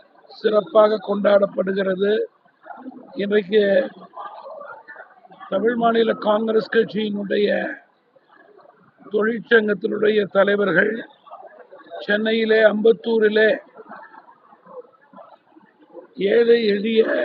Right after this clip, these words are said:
தொழிலாளர்களுக்கு நலத்திட்டம் வழங்கக்கூடிய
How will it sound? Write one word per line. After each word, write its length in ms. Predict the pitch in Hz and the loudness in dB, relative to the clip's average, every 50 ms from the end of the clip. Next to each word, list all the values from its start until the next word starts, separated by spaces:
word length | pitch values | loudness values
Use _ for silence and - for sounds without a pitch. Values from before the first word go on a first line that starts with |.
| 302 - - _ _ - 220 220 - - - - - - | -4 -6 -8 _ _ -20 -18 -16 -16 -14 -14 -16 -14 -8
தொழிலாளர்களுக்கு 1200 | - 202 208 220 233 233 233 220 220 220 220 214 202 180 214 214 214 202 214 - - - 220 226 226 214 220 - - _ _ _ _ _ _ _ _ _ _ - - - - - - - 175 180 | -4 -4 -2 -2 0 2 4 6 6 6 6 4 2 0 -2 -2 0 -2 -4 -4 -6 -4 0 2 2 2 0 -2 -8 _ _ _ _ _ _ _ _ _ _ -20 -20 -20 -20 -18 -12 -10 -6 -4
நலத்திட்டம் 800 | 180 196 214 226 226 226 - - 240 202 - - - 214 220 208 | -2 0 0 0 0 -2 -4 -8 -8 -8 -6 -4 -4 -4 -2 -2
வழங்கக்கூடிய 760 | 208 196 202 214 208 208 - 180 - 196 214 208 185 214 214 | -2 -2 -2 -2 -2 -4 -6 -6 -6 -6 -6 -4 -2 -2 0